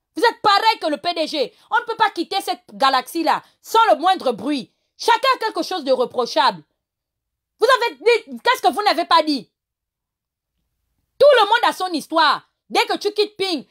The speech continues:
dès que tu désavoues leur clique, allez, ta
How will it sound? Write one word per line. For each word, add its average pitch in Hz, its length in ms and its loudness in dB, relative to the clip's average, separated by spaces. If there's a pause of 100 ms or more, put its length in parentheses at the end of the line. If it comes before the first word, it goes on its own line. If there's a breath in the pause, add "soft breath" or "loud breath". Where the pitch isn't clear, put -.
(140)
dès 440 160 2
que 403 120 -4
tu 415 120 -2
désavoues 294 460 0
leur 311 240 0
clique, 285 320 -6 (500)
allez, 381 420 2 (280)
ta 415 80 0